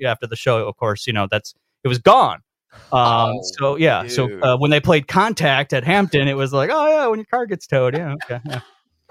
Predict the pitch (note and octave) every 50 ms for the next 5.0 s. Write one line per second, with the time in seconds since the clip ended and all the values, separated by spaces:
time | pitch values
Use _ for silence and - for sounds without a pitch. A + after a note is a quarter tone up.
0 | - - - D3+ C#3 C3+ C3+ C3+ C3+ - E3 E3 D#3+ E3 D#3+ D3+ C3+ - F3+ F#3
1 | G3 F#3+ E3+ D#3+ D3+ D3+ D3+ D3 C#3+ D3+ D3+ C#3+ C#3 D3 D3+ D#3+ D#3+ - D#3+ D#3
2 | D#3 D3 D3 D3 D3 D3 D3 C#3 C3+ C3 - - - D#3 D#3 - C#3+ A2 B2 C#3
3 | C#3+ D3+ C#3+ - D3 C3 B2+ B2 B2+ C3 C3 B2+ B2 B2 B2 C3+ B2+ B2 A#2+ A#2+
4 | A#2+ A#2+ A#2+ A#2 C#3 C#3 - - C#3 C3+ B2+ B2 C3+ D#3+ E3 C#3+ C3 B2 A#2 -